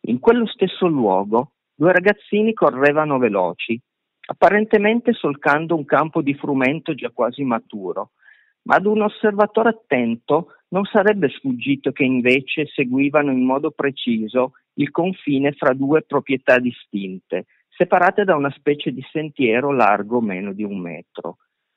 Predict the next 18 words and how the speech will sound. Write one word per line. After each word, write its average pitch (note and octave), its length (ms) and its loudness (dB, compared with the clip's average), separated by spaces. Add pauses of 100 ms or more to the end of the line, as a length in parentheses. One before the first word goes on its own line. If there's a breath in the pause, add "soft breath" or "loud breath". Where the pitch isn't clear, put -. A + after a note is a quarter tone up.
Fra G#3 180 2
i F#3+ 120 0
due, B2+ 600 2 (180)
quello D3 280 2
che D3 160 -4
stava D#3+ 280 2
davanti C3+ 500 2
avrà B2 220 2
avuto A#2+ 280 -2
sui A2+ 280 -6
dieci A#2+ 420 -2
anni, F#2 500 -8 (340)
l'altro B2+ 580 2
dietro G#2 720 -4 (180)
un F3 200 -6
paio B2+ 320 0
di G#2+ 140 -6
meno. D#2 520 -8